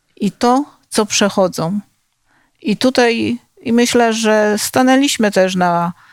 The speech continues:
wysokości tego zadania jako zbór, jako szkoła,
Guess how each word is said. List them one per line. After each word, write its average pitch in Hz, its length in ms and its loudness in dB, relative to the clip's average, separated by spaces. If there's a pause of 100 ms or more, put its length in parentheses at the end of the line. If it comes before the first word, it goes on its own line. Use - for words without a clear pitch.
(240)
wysokości 202 600 -2
tego 196 280 0
zadania 185 680 0 (340)
jako 185 540 0
zbór, 208 420 0
jako 185 300 -2
szkoła, 196 580 0